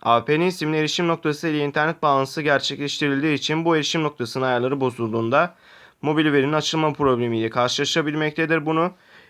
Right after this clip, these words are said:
e, telefonunuzun ayarlar bölümüne gelip, e, mobil ağlar bölümünden internet A P N ayarlarınızı gerçekleştirebilir. Türk Telekom'un size verdiği şekilde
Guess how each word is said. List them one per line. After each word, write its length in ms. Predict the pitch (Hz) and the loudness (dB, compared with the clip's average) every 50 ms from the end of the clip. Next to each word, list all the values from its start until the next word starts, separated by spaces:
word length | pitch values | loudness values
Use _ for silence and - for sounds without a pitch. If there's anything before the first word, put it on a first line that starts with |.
| _ - | _ -4
e, 500 | - 120 120 120 117 113 113 117 117 113 110 - | 0 4 4 6 6 6 4 2 0 0 -2 -2
telefonunuzun 580 | 156 156 151 151 151 151 147 143 139 135 156 | 0 0 0 0 0 -2 -2 -2 -2 -2 -2
ayarlar 420 | 156 151 147 143 143 156 156 151 135 | 0 2 2 2 4 4 2 2 2
bölümüne 280 | 127 117 113 113 117 | 0 0 0 -2 -2
gelip, 300 | 110 120 123 143 156 - _ _ | 0 0 0 -2 -2 -6 _ _
e, 220 | - 120 113 113 113 | -4 -2 -2 0 0
mobil 340 | 123 139 151 147 151 139 131 | 0 0 0 0 2 2 2
ağlar 300 | 123 120 117 113 110 127 | 2 2 0 0 0 0
bölümünden 480 | 139 131 123 120 123 143 156 160 - - | -2 0 0 0 0 0 0 0 -2 -4
internet 480 | 139 139 135 143 139 143 151 160 156 - | -4 -4 0 0 2 2 2 0 2 4
A 200 | 139 135 131 135 | 4 4 4 2
P 140 | 151 156 | 0 -2
N 60 | 151 156 | 0 0
ayarlarınızı 560 | 151 139 123 117 117 113 113 110 110 - 117 | 0 0 0 0 0 -2 -2 -4 -6 -4 0
gerçekleştirebilir. 840 | 123 139 147 147 - 175 160 160 160 151 - - 156 139 147 160 156 | 2 4 4 4 2 -2 0 0 0 0 0 0 0 0 0 0 0
Türk 220 | - - 156 - | 0 -2 -2 2
Telekom'un 400 | 160 143 127 127 151 143 147 160 | 2 2 4 4 2 0 0 -2
size 240 | 151 - 135 131 127 | -4 -2 0 2 2
verdiği 320 | 127 123 120 117 151 160 | 2 2 2 0 0 -2
şekilde 520 | - - 170 165 - 160 147 151 160 175 | -2 -2 -2 -2 -2 -2 0 0 0 0